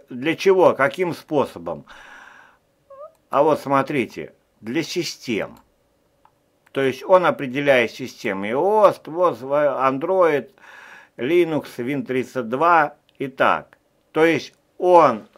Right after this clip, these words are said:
создал фабрику вот для этого, да? Пока мы остановимся. Просто я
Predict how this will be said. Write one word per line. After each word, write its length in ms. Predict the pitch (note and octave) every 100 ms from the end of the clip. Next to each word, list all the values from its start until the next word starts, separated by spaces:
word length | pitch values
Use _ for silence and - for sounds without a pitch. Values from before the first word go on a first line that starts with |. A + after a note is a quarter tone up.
| -
создал 600 | D3 D3 B2+ G2 G2+ F#2 - _ _ _ _ _ _
фабрику 600 | - C3 G3 B3+ G#3+ D3+
вот 260 | C#3 G3+
для 160 | D3 E3
этого, 480 | C3 F2+ - D#2 D#2
да? 320 | A#2 F#3 G3 _ - _ _ _ _ _ _ - _ _ _ _ _ _ _ _ _ - - - - _ _ _ _ _ _ _ _ _ _ _
Пока 340 | D3+ D3+ G#3+
мы 160 | G3+ F#3+
остановимся. 840 | E3+ - F3 F3 C3+ F#2+ - - - _ -
Просто 340 | D3 C#3+ D#3
я 460 | D#3+ - B2+ F#2+